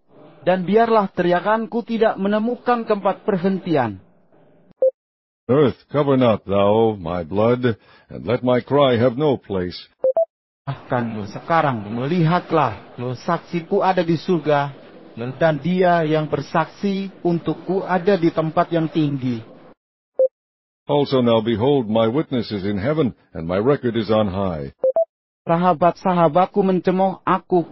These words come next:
Speaker 1: mataku menangis kepada Allah.
Speaker 2: My friends scorn me, but mine eye poureth out tears unto God.
Speaker 1: Supaya dia memutuskan perkara antara manusia dan Allah,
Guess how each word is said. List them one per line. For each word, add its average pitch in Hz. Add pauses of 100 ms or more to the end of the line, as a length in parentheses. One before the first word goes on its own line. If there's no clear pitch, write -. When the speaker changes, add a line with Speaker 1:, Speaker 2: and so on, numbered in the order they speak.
(380)
Speaker 1:
mataku 185
menangis 214
kepada 160
Allah. 175 (1600)
Speaker 2:
My 95
friends 127
scorn 139
me, 76
but 85
mine 104
eye 131
poureth 135
out 120
tears 135
unto 113
God. 92 (680)
Speaker 1:
Supaya 190
dia 180
memutuskan 180
perkara 175
antara 175
manusia 180 (320)
dan 139
Allah, 180